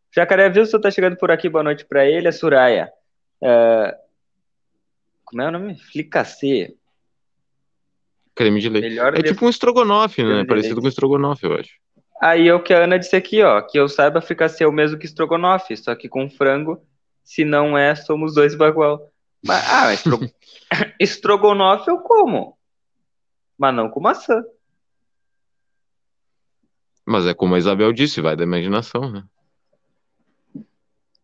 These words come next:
Speaker 2: De repente
Speaker 1: O pessoal
Speaker 2: dá
Speaker 1: tem uma
Speaker 2: aquela
Speaker 1: imaginação muito fértil também, né? <laughs> Botar umas
Speaker 2: Aque-, aque-, aquele misto de sabores, texturas que explodem na boca, assim, quando vê é bom.
Speaker 1: Ah,
Speaker 2: Eu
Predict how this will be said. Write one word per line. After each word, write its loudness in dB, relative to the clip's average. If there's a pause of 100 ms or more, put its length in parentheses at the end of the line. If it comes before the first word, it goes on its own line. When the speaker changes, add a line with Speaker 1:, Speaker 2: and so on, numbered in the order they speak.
(280)
Speaker 2:
De -4
repente 0
Speaker 1:
O -4
pessoal 0
Speaker 2:
dá 2
Speaker 1:
tem 0
uma 2
Speaker 2:
aquela 2
Speaker 1:
imaginação 0
muito -4
fértil -2
também, -4
né? -2 (640)
<laughs> -6
Botar 0
umas 0
Speaker 2:
Aque-, 0
aque-, -4 (480)
aquele 0
misto 0
de -8
sabores, -2
texturas 0
que -10
explodem -2
na -2
boca, -4
assim, -8
quando -6
vê -2
é -2
bom. -8 (960)
Speaker 1:
Ah, -10
Speaker 2:
Eu -4